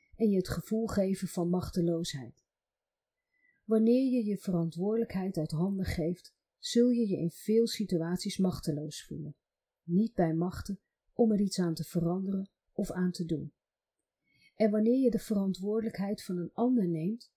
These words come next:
zul je exact hetzelfde ervaren. Je zult je machteloos voelen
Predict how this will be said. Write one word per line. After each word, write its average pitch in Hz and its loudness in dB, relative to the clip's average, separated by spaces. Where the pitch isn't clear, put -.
zul - 2
je 208 2
exact - -2
hetzelfde 196 -2
ervaren. 160 -4
Je 180 -6
zult 185 -2
je 208 0
machteloos 190 -2
voelen 147 -12